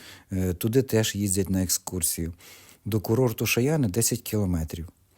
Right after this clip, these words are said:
До речі, відпочинок у садибі "Зірка Давида" для цивільних коштує зовсім недорого: від триста гривень на добу.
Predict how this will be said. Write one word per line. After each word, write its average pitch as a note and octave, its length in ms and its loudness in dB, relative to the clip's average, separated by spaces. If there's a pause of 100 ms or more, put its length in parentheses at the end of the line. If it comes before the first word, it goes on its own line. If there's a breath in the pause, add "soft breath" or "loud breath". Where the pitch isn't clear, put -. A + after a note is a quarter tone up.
(580 loud breath)
До A2 140 2
речі, B2 300 2
відпочинок A#2+ 640 0
у - 40 -2
садибі F#2+ 420 0
"Зірка G2 360 0
Давида" F#2+ 420 0
для G2 200 0
цивільних F2+ 560 0
коштує C#3 460 0
зовсім D3 360 2
недорого: G#2+ 500 2
від G#2+ 180 -6
триста B2 340 2
гривень A#2 360 2
на G#2 100 0
добу. E2 360 -6